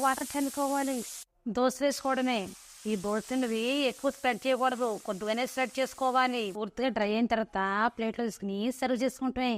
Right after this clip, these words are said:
మీరు కావాలంటే రెండో వైపు కూడా టర్న్ చేసుకోవచ్చు. మిగిలినవన్నీ ఇలానే వేసుకోవాలి. అంతేనండి, ఎంతో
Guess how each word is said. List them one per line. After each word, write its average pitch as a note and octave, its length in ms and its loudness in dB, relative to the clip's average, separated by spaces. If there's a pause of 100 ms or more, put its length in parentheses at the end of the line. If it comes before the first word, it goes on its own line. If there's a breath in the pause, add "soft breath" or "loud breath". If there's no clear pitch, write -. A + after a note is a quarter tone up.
(160)
మీరు A#3+ 220 2
కావాలంటే A3+ 540 2 (180)
రెండో A#3 240 2
వైపు A#3+ 180 -2
కూడా B3 220 4
టర్న్ C4+ 240 4
చేసుకోవచ్చు. C4+ 500 0 (760)
మిగిలినవన్నీ A3 680 0 (100)
ఇలానే C4 300 2
వేసుకోవాలి. B3+ 680 0 (720)
అంతేనండి, B3 460 4
ఎంతో A3 180 0